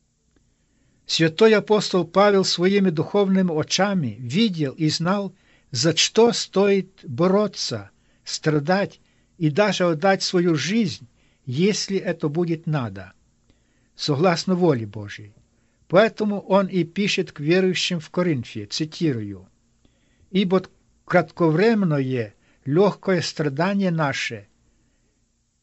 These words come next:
производит в безмерном преизбытке вечную славу, когда мы смотрим не на видимое,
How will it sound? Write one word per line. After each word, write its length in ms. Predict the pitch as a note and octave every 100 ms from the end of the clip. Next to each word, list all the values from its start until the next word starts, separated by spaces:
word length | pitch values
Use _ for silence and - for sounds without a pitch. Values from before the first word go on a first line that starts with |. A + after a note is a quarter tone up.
| _ _
производит 920 | D#3 E3+ D#3 D3+ G#3 G3 G#3 F#3+ -
в 80 | D#3
безмерном 800 | B2+ D#3 D#3 E3+ G#3+ G3+ G3+ F#3+
преизбытке 840 | - E3+ D3 B2+ D#3+ G#3+ - E3+
вечную 640 | C3+ F3 A#3 - F#3+ G3
славу, 640 | F#3+ - F#3+ C#3 G#2 G2 - _ _ _ _ _ _
когда 360 | - D#3 F3+ A3
мы 120 | G3+
смотрим 600 | F#3+ F#3+ G#3 G3+ F3+ E3
не 120 | D#3+
на 140 | E3+ D3+
видимое, 800 | C#3+ A#3+ G3 E3+ C3 G#2+ G#2